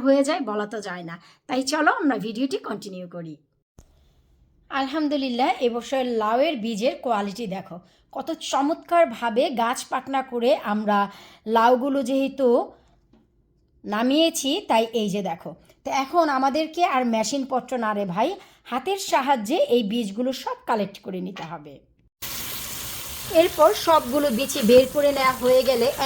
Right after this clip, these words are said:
একই পদ্ধতিতে এর আগে তোমরা যেভাবে দেখেছ, বীজগুলো আমি ধুয়ে নিয়েছি পানি দিয়ে। দেখো, এইভাবে ট্যাপ ছেড়ে ভালো করে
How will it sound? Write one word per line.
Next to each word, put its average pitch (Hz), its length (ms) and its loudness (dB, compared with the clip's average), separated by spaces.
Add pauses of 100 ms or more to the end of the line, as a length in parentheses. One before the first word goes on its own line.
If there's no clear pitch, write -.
একই 370 220 2 (100)
পদ্ধতিতে 247 540 2 (200)
এর 254 180 6
আগে 254 200 0
তোমরা 247 260 2
যেভাবে 240 280 2 (120)
দেখেছ, 233 280 2 (580)
বীজগুলো 277 420 2
আমি 285 100 0 (100)
ধুয়ে 269 260 2
নিয়েছি 311 260 0 (120)
পানি 269 180 0 (100)
দিয়ে। 349 140 4 (120)
দেখো, 311 220 4 (540)
এইভাবে 285 300 6 (120)
ট্যাপ 294 200 4 (120)
ছেড়ে 302 220 4 (180)
ভালো 262 340 2
করে 302 140 2